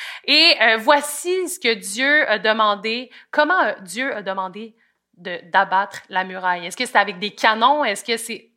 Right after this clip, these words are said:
ben, y avait-tu des canons dans le temps ? Je pense pas. Bref, il y avait pas de canon, pas de poudre à canon, tout le kit. Bref, mais c'était pas avec des armes. On va lire de quelle façon est-ce que Dieu voulait que la muraille tombe.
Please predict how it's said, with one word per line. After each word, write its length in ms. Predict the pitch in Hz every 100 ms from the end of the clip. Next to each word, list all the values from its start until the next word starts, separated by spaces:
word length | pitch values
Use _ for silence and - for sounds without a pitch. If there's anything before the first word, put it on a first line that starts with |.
| _ _ _ _ 190
ben, 80 |
y 100 | 180
avait-tu 300 | 175 180 -
des 80 | 220
canons 260 | 226 214 240
dans 80 | 190
le 80 |
temps ? 200 | 175 180 -
Je 60 |
pense 200 | - 170
pas. 120 | _ 214 - - - - - - -
Bref, 200 | 175 165
il 40 | 196
y 20 |
avait 100 | 294
pas 120 | 233
de 60 | 226
canon, 280 | - 240 277
pas 140 | 240
de 40 |
poudre 200 | - 226
à 40 | 202
canon, 300 | 190 202 240
tout 160 | - 285
le 100 | 294
kit. 180 | 277 277 -
Bref, 400 | 214 254 277 - -
mais 360 | 240 254 254
c'était 300 | 254 285 277
pas 120 | 302
avec 220 | 349 277 240
des 260 | 269 226
armes. 220 | 302 339
On 80 | 262
va 100 | 240
lire 200 | 285 320
de 80 | 240
quelle 200 | 240 285
façon 340 | 269 214 269
est-ce 200 | 240 202
que 60 | 214
Dieu 340 | 180 190 262
voulait 480 | 233 208 208 214 214 -
que 240 | 196 190 190
la 140 | 185 180
muraille 340 | 190 196 196
tombe. 240 | 247 254